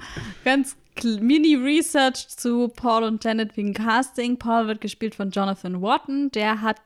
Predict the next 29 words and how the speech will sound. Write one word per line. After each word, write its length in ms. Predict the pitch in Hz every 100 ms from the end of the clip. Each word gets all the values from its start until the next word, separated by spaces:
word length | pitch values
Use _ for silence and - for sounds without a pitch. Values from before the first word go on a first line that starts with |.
| -
zum 120 | 214
Beispiel 280 | 196 - 175
in 140 | 175
Handmaid's 480 | 220 302 - 262 -
Tale 240 | - 254 247
mitgespielt. 760 | 233 - 226 - 214 220 220 - - - -
Und 200 | 220 208
Janet 380 | 226 233 247 233
wird 160 | 214
gespielt 480 | 220 - - 214 214
von 280 | 214 196 190 185
Robin 560 | 202 214 220 214 202 190 _ _
Fantair. 1000 | 208 202 240 262 - 285 294 311 311 330 311 _ _ _ _ _
Robin? 380 | 214 196 233 311 - _ _ _ _ _
Robin? 420 | 190 190 180 262 415 466 494 480 _
Mit 260 | 254 226 -
E 160 | 254 349 466
hinten? 440 | 359 381 381 - -
<laughs> 720 | - - - - - - -
Ähm, 560 | 240 240 247 254 254 247 - - _ _ _ _
Fantair 580 | 277 302 320 302 302 -
und 340 | 233 226 -
die 140 | - 240
hat 160 | 214
in 80 | 185
der 100 | 208
Serie 480 | 190 208 202 202 196
Cardinal 680 | - - 196 190 180 160 151
mitgespielt. 1000 | 156 - 196 - - - - - -